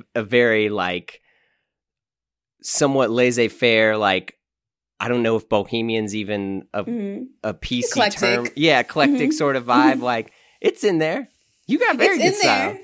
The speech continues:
Speaker 2: there. <laughs> Thank you. But just sometimes, like, I'll just blow my own mind where I'm like, "Yeah, what am I wearing today?" Like, I don't know. <laughs> It gets, you just get, so, I, I love that you said that because that's really important. You just said something really important. It's about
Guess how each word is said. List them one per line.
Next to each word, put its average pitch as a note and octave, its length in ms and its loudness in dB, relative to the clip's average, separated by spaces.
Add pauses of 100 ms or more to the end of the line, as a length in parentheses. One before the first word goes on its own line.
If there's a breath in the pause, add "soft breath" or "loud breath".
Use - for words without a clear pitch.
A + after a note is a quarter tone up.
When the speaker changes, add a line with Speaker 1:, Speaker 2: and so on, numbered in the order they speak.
Speaker 2:
there. - 100 -6
<laughs> - 100 -18
Thank C#5+ 300 -2
you. D4 220 2
But C4+ 200 2
just E4 240 -4
sometimes, D#4 560 0
like, A#3 220 2
I'll G#3+ 140 0
just A3 300 -2
blow F#3+ 180 -4
my G3+ 180 0
own F#3+ 180 -2
mind F3 360 2
where E3 100 0
I'm D#3+ 120 -2
like, D#3+ 380 -2 (200)
"Yeah, C4 140 -6
what C4 200 2
am F4+ 220 0
I G3+ 100 2
wearing D#3 320 0
today?" D3+ 420 -2
Like, D3 260 -4
I F3 60 -4
don't D#3 160 -4
know. C2 360 -10 (180)
<laughs> - 400 -6
It E4+ 160 8
gets, C#4+ 420 0 (460 loud breath)
you A3+ 100 -4
just B3+ 220 0
get, A#3+ 120 -2
so, - 240 -4
I, A#3+ 260 4
I - 20 4
love D4 200 2
that F#4+ 120 0
you B3 100 2
said A3 300 4
that B2 220 2
because G3+ 240 -2
that's C4 240 0
really A#3+ 200 2
important. E3+ 460 -2
You E3+ 100 2
just G3 160 -4
said F#3+ 140 -4
something D#3+ 260 -2
really D3+ 180 -4
important. C#3+ 480 -6
It's D#3 200 -10
about F3+ 460 0